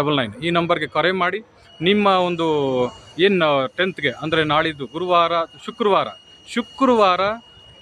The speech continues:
ಟೆನ್ ಓ ಕ್ಲಾಕ್ಗೆ ಸ್ಟಾರ್ಟ್ ಆಗುವಂಥ ಸೆಮಿನಾರ್ಗೆ ನೀವು ರಿಜಿಸ್ಟ್ರೇಷನ್ನ ಮಾಡ್ಕೋಬೋದು. WhatsApp ಗ್ರೂಪ್ಗೆ ನಿಮ್ಮನ್ನ ಆ್ಯಡ್ ಮಾಡ್ತೀವಿ. So, ಚೆನ್ನಾಗಿರುತ್ತೆ. Next further we are going to see you in a classes, okay? God bless you. So, ಎಲ್ಲರೂ ಕೂಡ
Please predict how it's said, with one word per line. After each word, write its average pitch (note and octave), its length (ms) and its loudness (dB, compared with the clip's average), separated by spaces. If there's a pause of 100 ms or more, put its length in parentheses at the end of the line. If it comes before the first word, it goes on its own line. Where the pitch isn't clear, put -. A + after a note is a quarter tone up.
ಟೆನ್ G#3 180 2
ಓ - 20 0 (100)
ಕ್ಲಾಕ್ಗೆ F3+ 400 -2
ಸ್ಟಾರ್ಟ್ D#3 260 -2
ಆಗುವಂಥ D#3 320 -4 (100)
ಸೆಮಿನಾರ್ಗೆ F#3 500 -2 (340)
ನೀವು D#3+ 140 0 (160)
ರಿಜಿಸ್ಟ್ರೇಷನ್ನ D#3 560 -4 (100)
ಮಾಡ್ಕೋಬೋದು. E3 420 -2 (100)
WhatsApp D3 320 0
ಗ್ರೂಪ್ಗೆ D3 320 -4
ನಿಮ್ಮನ್ನ C#3+ 260 0 (100)
ಆ್ಯಡ್ D3 200 -2
ಮಾಡ್ತೀವಿ. E3+ 340 -4 (320)
So, G3+ 80 0 (340)
ಚೆನ್ನಾಗಿರುತ್ತೆ. G#3+ 520 -2 (140)
Next A#3 200 -4 (120)
further F#3 240 2 (340)
we F3 100 -2
are E3+ 100 -2
going F#3 180 -2
to D3+ 120 -2
see G3+ 140 2
you G3 140 4
in E3 100 0
a - 80 -4
classes, C3 380 -4
okay? G#3 160 -4 (760)
God G#3 160 2
bless G3 240 0
you. G#3 80 -4 (160)
So, G3 60 0 (140)
ಎಲ್ಲರೂ A3+ 240 0
ಕೂಡ G3 80 0